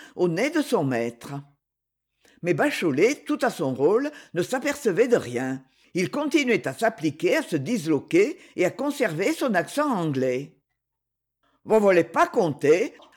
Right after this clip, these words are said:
Alors vous allez dire quelle était la personne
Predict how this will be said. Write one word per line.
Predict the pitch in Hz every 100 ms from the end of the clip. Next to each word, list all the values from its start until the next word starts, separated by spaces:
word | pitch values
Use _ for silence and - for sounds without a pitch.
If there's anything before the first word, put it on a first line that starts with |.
| -
Alors | 285 165 131
vous | 139 190 190
allez | 247 240
dire | 143 160 220 311 - _ _
quelle | 311 262
était | 185 175 143
la | 143
personne | - - - 156 196 294